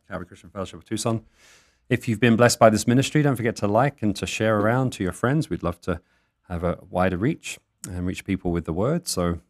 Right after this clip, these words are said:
don't forget to share us around. We'd appreciate that. That's a great way for you to send us in your questions as well, just in the chat function there.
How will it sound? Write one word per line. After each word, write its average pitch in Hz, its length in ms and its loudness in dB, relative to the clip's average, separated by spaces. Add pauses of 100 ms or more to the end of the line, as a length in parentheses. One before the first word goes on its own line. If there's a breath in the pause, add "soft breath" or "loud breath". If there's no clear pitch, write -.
don't 92 120 -8
forget 95 340 -6
to 95 220 -2
share 98 320 -4
us - 180 -10
around. 127 240 2
We'd 104 100 -4
appreciate - 420 -8
that. - 180 0 (160)
That's 104 200 -4
a 107 40 -4
great 113 180 2
way 113 140 0
for 110 100 -2
you 107 60 -2
to 98 60 -4
send 110 220 0
us - 220 -4 (420)
in 107 200 2
your 104 100 4
questions 113 500 0
as 104 140 -4
well, 120 180 2
just 107 200 -6
in 101 60 0
the 95 60 0
chat - 240 -4
function - 360 -2
there. 120 200 0